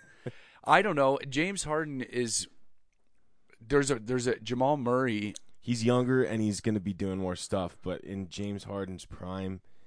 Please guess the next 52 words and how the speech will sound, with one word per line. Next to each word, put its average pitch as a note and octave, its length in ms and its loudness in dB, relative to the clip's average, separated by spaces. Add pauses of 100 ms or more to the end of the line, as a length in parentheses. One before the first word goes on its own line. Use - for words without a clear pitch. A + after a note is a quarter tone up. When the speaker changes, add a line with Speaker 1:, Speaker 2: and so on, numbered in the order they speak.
(460)
Speaker 2:
you G2 140 -6
know, F2 420 -4
with, - 200 -14
with F2+ 100 -10
the F#2 80 -6
Rockets F2 880 -10
and C3+ 100 0
Speaker 1:
Yeah, C#3 280 8
and C#3+ 280 6
there's D3 220 6
a C3 60 6
Speaker 2:
O - 20 6
K F#2+ 80 2
C. F#2 60 2
Speaker 1:
consistency B2 960 2
in F#2+ 100 -2
points A2 480 -4
scored. F#2+ 580 0
Like, A#2+ 160 4
Jamal B2 360 6
Murray's, B2 520 4
like, G#2+ 220 0
a F2+ 320 0 (400)
Speaker 2:
Yeah. F2 240 -6
Speaker 1:
fifty D3+ 380 2
point C#3 420 0
night B2+ 460 2
followed A2+ 360 4
up G#2+ 220 2
by, F#2+ 480 0 (380)
Speaker 2:
Twelve. G2 160 -8
Speaker 1:
like, G#2 320 -2
yeah, G2+ 560 4
Speaker 2:
Yeah. G#2+ 40 -8
<laughs> - 20 -6
Speaker 1:
one B2 260 2
for A#2 160 -6
nine G#2+ 420 -2
<laughs> B2 60 -4
or B2 40 -6
something. A2+ 360 -6
I A#2+ 80 -2
think D3 180 -8
he C3+ 80 -8
did A2+ 200 -4
go A2+ 120 -2
one F#2+ 260 -6
for - 140 -12
nine F#2+ 200 -6
the F#2+ 100 -6
other F2+ 140 -6
night, F#2+ 180 -6